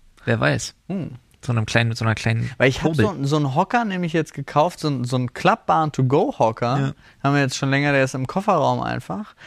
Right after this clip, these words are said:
Speaker 2: Kann ich immer mitnehmen, wenn Nadine die Beine hochlegen möchte.
Speaker 1: Na, smart. Hm.
Speaker 2: So,
Speaker 1: Hm.
Speaker 2: aber der ist auch wirklich, ich, der sah auf dem Bild ein bisschen größer aus. <laughs>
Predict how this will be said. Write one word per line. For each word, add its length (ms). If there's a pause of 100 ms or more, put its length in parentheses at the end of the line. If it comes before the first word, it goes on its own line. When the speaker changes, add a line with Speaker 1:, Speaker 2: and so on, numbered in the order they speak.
(180)
Speaker 2:
Kann 160
ich 60
immer 180
mitnehmen, 440
wenn 140
Nadine 280
die 80
Beine 300
hochlegen 420
möchte. 380 (140)
Speaker 1:
Na, 440
smart. 540
Hm. 320 (100)
Speaker 2:
So, 360
Speaker 1:
Hm. 120
Speaker 2:
aber 240
der 160
ist 300
auch 180
wirklich, 460
ich, 200
der 320
sah 200
auf 180
dem 220
Bild 200
ein 120
bisschen 300
größer 380
aus. 440 (200)
<laughs> 380